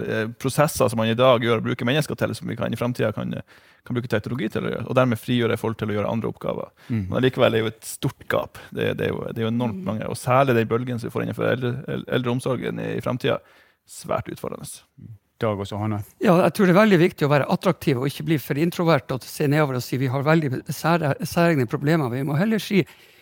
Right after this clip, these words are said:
Speaker 4: «Vi skal være så attraktive at vi får de beste hodene fra ute i Europa eller i U S A til, kanskje til å søke hit opp.» For det er den nye generasjonen med unge mennesker som kanskje liker å gå på ski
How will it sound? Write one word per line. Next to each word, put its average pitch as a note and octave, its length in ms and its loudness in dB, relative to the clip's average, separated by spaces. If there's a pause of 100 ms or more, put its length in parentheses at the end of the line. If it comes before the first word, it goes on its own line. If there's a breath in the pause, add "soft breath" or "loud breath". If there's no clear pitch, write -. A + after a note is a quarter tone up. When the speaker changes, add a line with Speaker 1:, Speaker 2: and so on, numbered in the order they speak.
Speaker 4:
«Vi G#3+ 100 4
skal A3+ 180 4
være G3+ 100 6
så G#3+ 100 4
attraktive F#3 460 2
at C#3+ 100 -2
vi D#3+ 60 -4
får F3+ 160 -4
de E3 80 0
beste D#3+ 360 0
hodene D#3+ 360 0
fra - 120 -2
ute - 240 0
i D3+ 80 6
Europa D3+ 520 0
eller D3+ 300 0
i C#3 100 -2
U C#3 100 0
S C#3+ 200 -4
A G#3 120 0
til, - 140 -10
kanskje C#3+ 260 -2
til C#3 100 -2
å - 80 -8 (120)
søke B2+ 160 -4
hit C#3 240 -6
opp.» - 120 -12 (380 loud breath)
For - 80 -12
det D3 100 6
er F#3 120 8
den F3 180 8
nye G#3 240 8
generasjonen C#3+ 640 6
med B2 80 -2
unge G3 240 4
mennesker D3+ 480 2 (260 loud breath)
som D3 80 -8
kanskje D3+ 240 4
liker E3+ 240 2
å C3 40 -2
gå D#3 140 2
på D3 140 -4
ski - 360 0